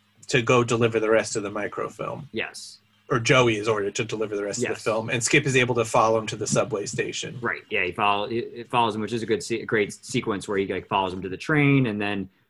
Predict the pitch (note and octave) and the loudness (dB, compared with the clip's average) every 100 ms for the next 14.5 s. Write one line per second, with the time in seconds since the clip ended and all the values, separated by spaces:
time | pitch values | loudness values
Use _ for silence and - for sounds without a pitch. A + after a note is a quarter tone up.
0 | _ G2+ G#2+ F#2+ G2+ G2+ F#2+ F2+ F2+ _ | _ 2 4 2 0 0 0 -2 -4 _
1 | _ _ _ A#2 A#2 A2 B2+ - - B2+ | _ _ _ 0 0 0 -2 -2 -2 -4
2 | G#2+ G#2+ G#2+ - A2+ G#2 G2+ G2 - A#2 | 2 4 4 4 4 4 0 -4 -6 -4
3 | G#2+ A#2 A#2 A#2+ C#3 B2+ C3 C#3 C3 B2 | 0 0 0 2 2 4 2 4 4 4
4 | A#2 A#2+ A2+ - - _ - - G3+ G#3 | 4 4 2 -2 -8 _ -20 -16 4 8
5 | A#3+ - G3+ F3+ D#3+ D#3+ D#3 D3 F#3+ F3+ | 10 10 6 8 6 6 6 6 6 6
6 | D3 C3+ B2 C3 A#2+ A2+ A#2+ D3 D3 A2 | 6 6 6 4 4 2 4 6 6 4
7 | - A#2 G#2+ B2 C3 A#2 G#2+ - _ - | 4 4 4 2 4 6 4 0 _ 4
8 | D#3+ E3+ D#3+ C3+ C3 C3 B2 A#2+ B2+ A#2 | 6 8 8 8 8 6 4 6 6 4
9 | A2 A2 A#2+ A#2 B2 A#2+ G#2 B2 B2+ A#2+ | 0 0 0 0 2 0 2 4 4 2
10 | A2+ A2 A2+ C3 A#2 - C#3+ C3 B2 B2 | 2 0 0 0 2 4 6 6 6 4
11 | A#2+ A2+ G#2+ G#2 - _ A2+ - D#3+ C3 | 4 2 0 -2 -6 _ -6 4 4 4
12 | A#2+ - _ - - B2 A#2+ A#2 A#2+ - | 2 -4 _ 0 4 6 6 4 4 6
13 | C3 E3+ E3+ C#3+ C3+ C3+ C#3 C3+ C#3 C3 | 6 6 8 6 6 6 6 6 6 4
14 | A#2+ A#2+ B2 A2+ A2 | 2 0 2 2 2